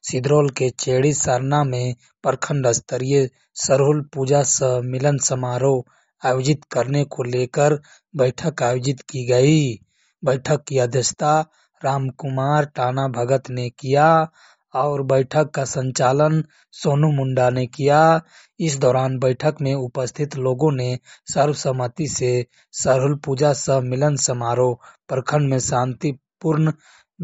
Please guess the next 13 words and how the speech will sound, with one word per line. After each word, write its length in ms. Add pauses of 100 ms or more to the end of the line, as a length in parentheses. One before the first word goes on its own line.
(540)
मनाने 520
का 200
निर्णय 420
लिया 300
गया। 260 (600)
बैठक 460
में 240 (180)
पूर्व 200
प्रमुख 600 (340)
रामेश्वर 480
पाहन, 500 (420)
धर्मेश 480
भगत 500